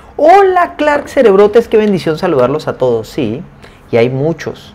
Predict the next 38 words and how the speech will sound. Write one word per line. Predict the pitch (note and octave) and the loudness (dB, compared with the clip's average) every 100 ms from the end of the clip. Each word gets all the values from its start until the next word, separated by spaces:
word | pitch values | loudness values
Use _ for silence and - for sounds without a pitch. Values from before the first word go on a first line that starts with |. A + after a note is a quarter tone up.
| - | -8
hay | A#2 | -4
muchos, | C3+ D#3+ - C#3 | -2 -2 -4 -6
pero | F#3+ G3 | -4 -2
aquí, | G3 - C#3+ - - - - | -2 -6 -8 -12 -20 -20 -10
como | C3 A#2+ | -6 -4
puedes | A#2+ B2 C3+ | 0 0 0
ver, | C#3+ C#3 | -2 -4
son | C#3 B2+ B2 | -8 -12 -8
tres. | F3 G3 - - - - | -8 -8 -14 -20 -20 -10
Tres | - D#3+ | 0 2
bancos | E3 E3+ F3+ | 2 0 -2
de | D3+ | -4
imágenes | B2 C3+ D3+ C#3+ C3+ | -4 -4 -6 -6 -2
y | |
de | A#2 A2+ | 0 0
vectores | G#2+ - A2+ A#2+ | -2 -6 -4 -2
gratuitos. | B2+ B2+ E3+ C#3 A#2 | -4 -2 -4 -2 -4
Después | B2 - F#3+ | -4 -4 -4
te | F#3+ | -4
cuento | F#3+ E3+ D#3 D#3 | -6 -6 -8 -4
qué | C#3 | -4
es | C3+ | -4
una | C3+ B2+ | -8 -8
imagen | B2 A#2 A#2+ | -8 -8 -8
y | |
un | A2 | -8
vector. | G#2+ G2+ - G2 - | -8 -8 -10 -14 -10
Empecemos | C3+ C3 C3+ F#3 D3+ A2 - - - - - - | -6 -4 -4 -4 -6 -8 -14 -20 -20 -20 -18 0
por | C#3 B2+ B2+ | 2 2 0
el | B2 | -8
primero. | A#2 C3 E3+ F#3+ - - - - - - | -4 -4 -6 -8 -14 -20 -20 -20 -20 -8
Se | C3+ | -4
llama | A#2 C3 C#3 C#3 | -2 -4 -6 -6
Pixabay. | D#3+ - - - - - A#2 A2+ G#2+ - - - | -8 -8 -14 -14 -14 -14 -6 -2 -2 -6 -14 -10
Mira, | A#2 G#2 - | -8 -8 -10
es | A#2 | -12
como | - D#3 C#3 | -8 -8 -4
pizza, | E3 C3+ - C#3+ | -6 -6 -10 -10